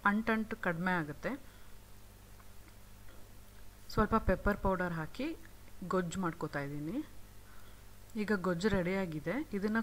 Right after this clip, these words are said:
ಕೂಲ್ ಮಾಡ್ಕೊಳ್ಳಿ. ಬೆಂಡೆಕಾಯಿನ ಮೇಲೆ ತೊಟ್ಟು ಎಲ್ಲ ತೆಗೆದು,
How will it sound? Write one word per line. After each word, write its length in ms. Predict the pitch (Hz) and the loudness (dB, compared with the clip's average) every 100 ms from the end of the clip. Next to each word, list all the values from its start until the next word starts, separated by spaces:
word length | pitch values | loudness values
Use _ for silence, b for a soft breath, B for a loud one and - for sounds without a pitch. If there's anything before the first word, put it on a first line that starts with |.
| 226 | 2
ಕೂಲ್ 240 | 220 233 | 4 6
ಮಾಡ್ಕೊಳ್ಳಿ. 640 | 226 185 - 156 165 294 - - - - - - - - - - - - - - - - - - - - - - - - - | 6 2 0 -2 0 -2 -4 -12 -12 -12 -14 -14 -16 -16 -16 -16 -14 -14 -14 -14 -12 -14 -12 -14 -12 -12 -12 -14 -14 -14 -8
ಬೆಂಡೆಕಾಯಿನ 720 | 180 202 226 254 254 220 220 262 269 | 2 6 8 6 6 4 6 6 6
ಮೇಲೆ 580 | 202 180 196 208 214 226 | 4 2 2 4 4 4
ತೊಟ್ಟು 600 | 208 190 180 - 233 214 | 4 2 2 4 6 6
ಎಲ್ಲ 200 | 180 185 | 4 2
ತೆಗೆದು, 680 | 185 - 196 175 185 156 269 | 0 2 4 4 4 4 2